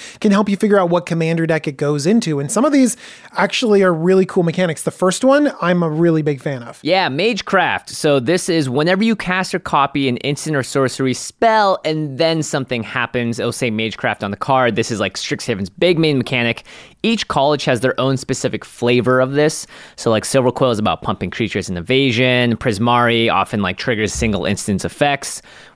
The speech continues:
Speaker 2: Witherbloom is life gain. Lorehold is graveyards. Quandrix is plus one, plus one counters and re-, resources. But the general idea is that there's a lot of cards that care about casting or copying instants or sorceries. Yay.
Speaker 1: Casting instants or sorceries is, like, a normal thing that we see a lot of time.
Speaker 2: Oh, yeah.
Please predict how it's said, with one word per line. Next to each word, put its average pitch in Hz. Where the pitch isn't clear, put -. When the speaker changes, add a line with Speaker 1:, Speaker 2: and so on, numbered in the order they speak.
Speaker 2:
Witherbloom 160
is 147
life 185
gain. 180
Lorehold 165
is 143
graveyards. 165
Quandrix 165
is 151
plus 175
one, 170
plus 160
one 170
counters 165
and 151
re-, 160
resources. 143
But 160
the 135
general 165
idea 143
is 127
that 127
there's 120
a 117
lot 127
of 127
cards 123
that 92
care 117
about 107
casting 151
or 147
copying 107
instants 104
or 98
sorceries. 85
Yay. 90
Speaker 1:
Casting 269
instants 233
or 180
sorceries 160
is, 151
like, 160
a 165
normal 160
thing 143
that 143
we 143
see 151
a 143
lot 127
of 117
time. 147
Speaker 2:
Oh, 208
yeah. -